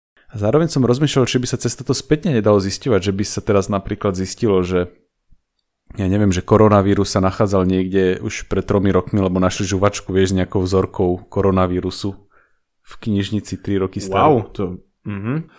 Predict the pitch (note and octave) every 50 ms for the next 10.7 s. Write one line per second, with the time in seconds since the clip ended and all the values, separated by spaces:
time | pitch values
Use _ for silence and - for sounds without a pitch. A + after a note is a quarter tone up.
0 | - - - - - - - C3 C3+ - E3+ D#3+ F3+ F3 G3 A#3 A#3 A#3+ A3+ -
1 | E3 C#3 C3 B2 B2 A#2+ A#2 A2 B2+ C3 A2+ B2 A2+ A2 G2+ F#2 - - - A2
2 | G#2+ G#2 G2+ - - A2 G#2+ G2+ - A2 G2 - A2 G#2 - - - A#2+ B2+ C3
3 | B2+ G#2 A2+ G2+ G2 G2 G2 F#2+ F#2+ G2 G2 G2 - - A#2+ C3 D#3 D#3 - -
4 | - - - - C3+ C#3+ C#3 D3+ E3+ - - F#3 D#3+ - F3+ E3 - - B2 -
5 | B2 A2+ - A#2+ G#2+ G#2 A#2+ - A#2+ A#2 A#2 A#2 A2+ A2+ A2 G#2+ A2 A2+ A2 G#2+
6 | G2+ - B2 A#2+ A#2 - B2 G#2+ F#2 - - A2+ G#2+ - A#2 A2+ - A2+ G#2 G#2
7 | G#2 G2+ - A2 G2+ G2+ - - - G2+ - - G#2+ F#2+ G2+ G#2+ G2 E2+ - -
8 | G2 F#2+ F#2 F2+ F#2 F#2 F2+ F2 G2+ G#2+ G#2 G#2 G#2+ G#2+ G#2 G2 G2 F#2+ G2+ G2
9 | - - C3 C3 - - - - - - - - G#2 G#2+ G#2+ G#2 A2+ A2+ A2 G#2
10 | A2+ A2+ A2 A2 A2+ G2+ - - A#2+ A#2 A#2+ A#2+ A#2 -